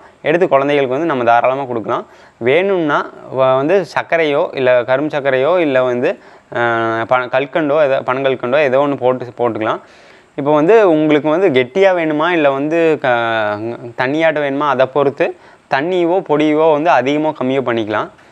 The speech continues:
இப்போ வந்து இந்த க-, இந்த பொடி வந்து யாராச்சும் தேவைப்பட்டுச்சுன்னா, ஆரம்பத்துல வந்து சாம்பிளுக்கு வந்து ஒரு நூறு கிராம் அளவா கூட வாங்கி நீங்க வந்து, உம், அஹ், முயற்சி பண்ணி பார்க்கலாம். நல்லா இருந்துச்சுன்னா வந்து தொடர்ந்து வாங்கிக்கலாம். இப்போ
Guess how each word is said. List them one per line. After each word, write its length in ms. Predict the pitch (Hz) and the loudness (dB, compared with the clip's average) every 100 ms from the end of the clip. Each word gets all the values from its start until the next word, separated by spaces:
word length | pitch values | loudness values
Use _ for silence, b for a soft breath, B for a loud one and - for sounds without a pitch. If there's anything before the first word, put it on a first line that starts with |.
| b - | b -8
இப்போ 160 | 135 151 | 0 2
வந்து 220 | 147 190 | 2 2
இந்த 180 | 160 143 | 2 0
க-, 320 | - 139 127 | 0 0 2
இந்த 160 | 131 131 | 0 0
பொடி 260 | 131 160 | 2 2
வந்து 200 | 185 175 | 2 4
யாராச்சும் 460 | 170 139 156 165 131 | 4 4 2 -2 0
தேவைப்பட்டுச்சுன்னா, 640 | 139 147 135 123 - 135 294 - B - | 2 2 0 -4 -4 -4 -4 -10 B 0
ஆரம்பத்துல 460 | 135 175 190 165 160 | 2 2 0 -2 -2
வந்து 160 | 170 | -2
சாம்பிளுக்கு 560 | 175 139 160 165 160 143 | -2 -2 0 -2 -2 -2
வந்து 120 | 160 | 0
ஒரு 200 | 165 139 | 2 2
நூறு 360 | 127 143 165 147 | 0 2 2 2
கிராம் 320 | 139 151 160 | 2 2 2
அளவா 280 | 143 143 139 | 2 4 4
கூட 160 | 147 | 2
வாங்கி 380 | 147 123 131 135 220 b b | 0 0 0 -2 -4 b b
நீங்க 200 | - 131 | -4 -2
வந்து, 200 | 127 147 160 | 0 0 0
உம், 320 | 135 127 120 113 - | 0 -2 -4 -8 -10
அஹ், 240 | 123 120 120 | -6 -4 -2
முயற்சி 300 | 135 139 139 | -2 -2 -2
பண்ணி 180 | 131 | 0
பார்க்கலாம். 360 | 120 120 117 151 - B B | 2 2 0 -4 -10 B B
நல்லா 280 | - 139 170 | -2 2 2
இருந்துச்சுன்னா 320 | 156 143 170 | 2 -2 -2
வந்து 220 | 156 147 185 | -2 -2 0
தொடர்ந்து 340 | 135 127 127 | 0 0 -2
வாங்கிக்கலாம். 440 | 120 110 104 139 - b b b b - - | -2 -4 -4 -6 -8 b b b b -20 -12
இப்போ 200 | 139 190 | -2 4